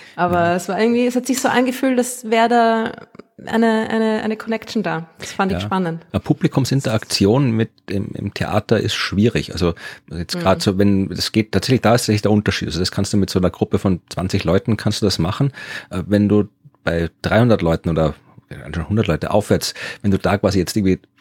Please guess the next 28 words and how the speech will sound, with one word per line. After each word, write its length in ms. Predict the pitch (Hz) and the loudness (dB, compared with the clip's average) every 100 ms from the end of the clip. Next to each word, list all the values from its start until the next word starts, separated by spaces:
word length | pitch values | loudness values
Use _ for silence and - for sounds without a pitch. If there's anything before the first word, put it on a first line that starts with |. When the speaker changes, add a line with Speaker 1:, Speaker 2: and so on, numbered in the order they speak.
| _ | _
Speaker 2:
gibt's 200 | 101 - | -8 -4
ja 80 | - | 0
oft, 300 | 101 - - | 0 0 -6
dass 160 | - 92 | -8 -6
das 180 | 92 - | -6 -6
Publikum, 560 | - 127 120 - 113 | -4 -2 0 2 2
du 80 | 104 | 0
fragst 340 | - - 113 110 | 0 0 2 -2
das 80 | |
Publikum 460 | - - 110 - 104 | -2 -2 0 2 2
was 180 | 90 - | 2 2
oder 120 | 95 | 2
jemand 240 | 95 104 98 | 2 2 0
aus 60 | |
dem 80 | 98 | -4
Publikum 440 | 123 - - 110 | -4 -4 0 0
ruft 340 | 101 95 113 - | 0 -2 -2 0
was, 320 | 92 - - | 0 0 -4
äh, 40 | 87 | -2
und 300 | 87 95 92 | 0 -2 -2
du 80 | 107 | -4
antwortest. 640 | - 107 - 107 - 90 87 | 0 -2 2 2 2 -2 0
Also 160 | 92 - - - - | 0 0 -8 -10 -2
kann 120 | 101 | 0
ja 40 | |
oft 100 | 92 | 0
sein, 340 | - 101 92 82 - - | 0 2 2 -4 -12 -16
wenn, 180 | - | -14